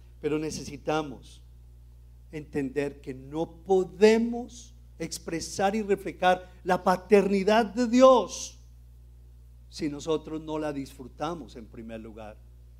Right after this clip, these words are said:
Si tú no disfrutas de la paternidad del Señor, del toque sanador de Dios, ¿de qué perdón estamos hablando? ¿De qué perdón tú, tú vas a ofrecer? ¿Cuál es el perdón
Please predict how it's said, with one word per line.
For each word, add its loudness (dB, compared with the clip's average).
Si -4
tú 2
no 8
disfrutas 4
de 6
la 2
paternidad 4
del 4
Señor, 0
del 6
toque 6
sanador 6
de 10
Dios, 6
¿de -4
qué 0
perdón 0
estamos -6
hablando? 0
¿De 2
qué 6
perdón 6
tú, 2
tú 4
vas 8
a 6
ofrecer? -2
¿Cuál 2
es 0
el 2
perdón 2